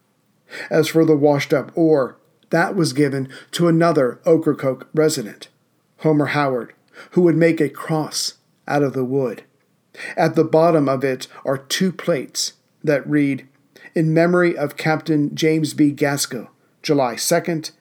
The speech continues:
nineteen nineteen, to March eleventh, nineteen forty-two."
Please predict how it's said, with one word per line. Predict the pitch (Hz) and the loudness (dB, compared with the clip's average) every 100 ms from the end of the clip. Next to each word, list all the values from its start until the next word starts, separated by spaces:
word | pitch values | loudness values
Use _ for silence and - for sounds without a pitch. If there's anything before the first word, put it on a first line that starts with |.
| _ | _
nineteen | 147 139 131 131 | -4 -4 -4 -4
nineteen, | 135 151 147 151 151 143 - - | -2 -2 -2 0 0 -2 -12 -8
to | - | -2
March | 151 147 147 - | 2 2 2 0
eleventh, | 156 143 139 113 - - _ _ _ _ | -2 0 -2 -4 -12 -20 _ _ _ _
nineteen | 156 143 131 139 123 | -4 -4 -4 -6 -8
forty-two." | - 139 117 107 - 135 104 | -6 -6 -6 -8 -8 -8 -8